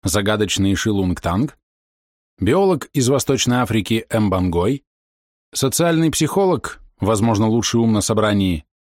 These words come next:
Махини Эл Тагор, гуманист мистического толка Моровиц и Арден Эссенден, фанатик действия,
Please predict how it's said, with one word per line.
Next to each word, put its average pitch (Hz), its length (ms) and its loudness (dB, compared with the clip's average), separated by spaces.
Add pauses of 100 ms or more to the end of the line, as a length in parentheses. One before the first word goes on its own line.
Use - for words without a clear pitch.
(120)
Махини 117 580 2
Эл 101 240 0
Тагор, 90 420 -2 (760)
гуманист 117 500 2
мистического 110 680 0
толка 110 300 0
Моровиц 107 640 0 (200)
и 101 260 0
Арден 98 420 -2
Эссенден, 104 640 -2
фанатик 98 440 -4
действия, 95 520 -4